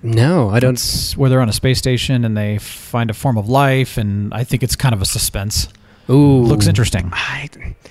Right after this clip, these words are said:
Speaker 1: those can go, it's suspense, yes. If it's more horror, then I won't even go.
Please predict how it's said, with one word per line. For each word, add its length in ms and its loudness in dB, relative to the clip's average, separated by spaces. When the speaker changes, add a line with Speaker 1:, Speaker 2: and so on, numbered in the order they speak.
Speaker 1:
those 140 2
can 120 2
go, 100 4
it's 280 -2
suspense, 840 -2
yes. 380 2
If 160 -4
it's 160 0
more 180 4
horror, 560 0
then 140 0
I 120 0
won't 240 0
even 200 -2
go. 240 -6